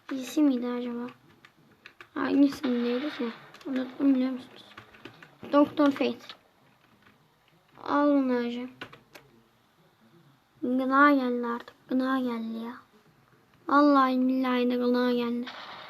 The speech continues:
Ben, ben kendimi hak etmiş sayıyorum arkadaşlar. Ben bunu da alıyorum. Yani artık kusuruma bakmayın arkadaşlar. Ben her benim enayi gibi niye uğraşıyorum? Evet, Doktor Fate olduk arkadaşlar.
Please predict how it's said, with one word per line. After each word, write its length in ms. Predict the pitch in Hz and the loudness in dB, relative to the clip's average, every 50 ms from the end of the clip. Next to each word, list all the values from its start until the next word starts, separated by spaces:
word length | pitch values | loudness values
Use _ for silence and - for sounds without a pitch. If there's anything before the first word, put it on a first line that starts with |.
| - - - - - - - - 294 | -18 -18 -18 -20 -20 -16 -6 0 4
Ben, 260 | 285 311 320 311 311 - - - - - - | 6 6 6 6 4 0 -8 -20 -14 -8 -2
ben 220 | 302 311 311 311 285 | 2 4 4 4 4
kendimi 440 | 311 294 285 285 285 285 285 285 | 4 2 2 4 4 6 6 4
hak 280 | 285 277 277 277 277 - | 4 4 2 0 0 0
etmiş 360 | 302 285 294 - 302 277 - | 0 0 0 0 0 0 -2
sayıyorum 580 | - - 277 277 285 285 294 294 285 269 254 247 | -4 -2 0 2 4 4 4 4 2 2 2 0
arkadaşlar. 720 | 233 233 247 247 - 254 247 240 - - - 269 277 277 - _ _ _ _ _ _ _ _ _ _ _ _ _ _ | -2 -2 -4 -6 -8 -8 -8 -8 -8 -8 -6 -6 -6 -6 -8 _ _ _ _ _ _ _ _ _ _ _ _ _ _
Ben 280 | - 294 302 302 302 302 | -2 2 4 4 6 6
bunu 240 | 302 294 285 285 277 | 6 6 6 6 6
da 60 | 269 | 4
alıyorum. 500 | 269 269 269 269 269 262 240 233 240 254 254 - - - - _ _ _ _ _ _ _ _ _ _ _ _ _ _ _ _ _ _ _ _ _ - - - - | 4 2 2 2 0 0 -2 -4 -6 -8 -12 -16 -20 -20 -20 _ _ _ _ _ _ _ _ _ _ _ _ _ _ _ _ _ _ _ _ _ -20 -18 -12 -4
Yani 220 | 269 285 285 285 | 0 0 2 2
artık 280 | 285 277 262 - - - | 2 0 -2 -4 -4 0
kusuruma 560 | 311 294 277 - - 277 277 262 262 262 262 | 0 0 0 0 -6 -4 -4 -2 -2 -2 -2
bakmayın 400 | 269 277 277 - - 254 247 240 | -2 -2 -2 -4 -4 -4 -4 -2
arkadaşlar. 640 | 240 247 247 254 254 294 269 254 262 - - 294 320 - _ _ - - - _ _ _ - - _ _ _ _ - - | -2 -4 -4 -6 -6 -8 -8 -10 -10 -12 -12 -12 -12 -12 _ _ -20 -20 -20 _ _ _ -20 -20 _ _ _ _ -16 -6
Ben 300 | - 285 285 285 277 277 - | -2 2 2 4 2 2 2
her 320 | 320 311 285 294 294 294 | 2 4 4 6 4 4
benim 220 | 285 285 277 277 | 4 2 2 0
enayi 420 | - 277 285 277 277 277 277 269 269 | 0 0 2 2 2 2 0 -2 -2
gibi 280 | 269 269 294 302 302 | -2 2 4 6 8
niye 140 | 294 285 285 | 8 6 6
uğraşıyorum? 640 | 277 262 247 247 240 240 - - 247 254 277 320 - - _ _ _ _ _ _ - _ _ _ _ _ _ _ _ - | 4 2 0 -2 -6 -6 -6 -6 -4 -2 -2 -2 -4 -6 _ _ _ _ _ _ -20 _ _ _ _ _ _ _ _ -8
Evet, 420 | - 269 262 233 - - - - - | -4 -4 -4 -4 -4 -8 -8 -2 2
Doktor 360 | 294 302 294 294 302 302 302 | 2 2 4 4 2 2 2
Fate 300 | 294 - 294 302 - 294 | 4 4 2 2 2 2
olduk 280 | 277 277 285 277 - - | 2 2 2 0 0 -2
arkadaşlar. 760 | 262 254 240 247 254 247 247 - - - 294 285 311 - | -2 -2 -2 -4 -4 -6 -6 -6 -6 -4 -2 -2 -2 -2